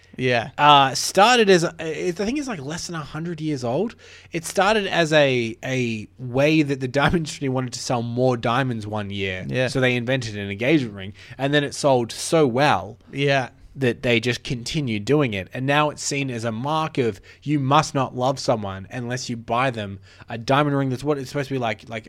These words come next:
Speaker 2: a cou-, couple months of salary or a couple weeks of salary worth
Speaker 1: Y-, yeah,
Speaker 2: in
Speaker 1: yeah.
Speaker 2: value and all this kind of
Speaker 1: Yeah,
Speaker 2: arbitrary
Speaker 1: it's
Speaker 2: stuff.
Speaker 1: meant to be something stupid like that.
Speaker 2: Literally any ring will do.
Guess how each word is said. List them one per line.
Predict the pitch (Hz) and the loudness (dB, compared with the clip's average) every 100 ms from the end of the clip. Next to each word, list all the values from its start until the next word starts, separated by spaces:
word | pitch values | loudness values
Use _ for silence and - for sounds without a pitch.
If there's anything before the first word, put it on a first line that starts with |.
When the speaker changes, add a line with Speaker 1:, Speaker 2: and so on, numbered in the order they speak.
| - | -12
Speaker 2:
a | 123 | -12
cou-, | 117 143 | -10 -10
couple | - - 135 131 | -12 -10 -8 -6
months | 117 117 120 | -6 -6 -8
of | 110 | -10
salary | - 120 127 113 | -8 -6 -4 -2
or | 107 | -2
a | |
couple | - 110 | -4 -6
weeks | 110 113 | -6 -8
of | - | -12
salary | - 113 113 113 110 | -8 -6 -4 -4 -6
worth | 110 - 135 | -4 -2 -2
Speaker 1:
Y-, | 135 - | -4 -8
yeah, | 131 135 131 123 | -6 -2 0 0
Speaker 2:
in | |
Speaker 1:
yeah. | 123 | 2
Speaker 2:
value | 127 127 131 123 123 | 4 4 2 2 0
and | 123 | 0
all | 123 | -2
this | 120 | -2
kind | - 131 | -4 -2
of | 113 | 2
Speaker 1:
Yeah, | |
Speaker 2:
arbitrary | 117 - 156 143 | 4 6 6 4
Speaker 1:
it's | 135 | 2
Speaker 2:
stuff. | 135 | 2
Speaker 1:
meant | 135 127 | 2 0
to | 127 | -6
be | 123 | -6
something | 117 - 120 | -6 -8 -10
stupid | 110 - 120 117 | -10 -10 -10 -6
like | 113 - | -8 -4
that. | 117 113 | -4 -2
Speaker 2:
Literally | 311 359 320 277 240 | 2 4 8 8 8
any | 208 196 170 | 6 6 6
ring | 156 151 139 | 6 6 6
will | 135 | 4
do. | 127 90 | 4 0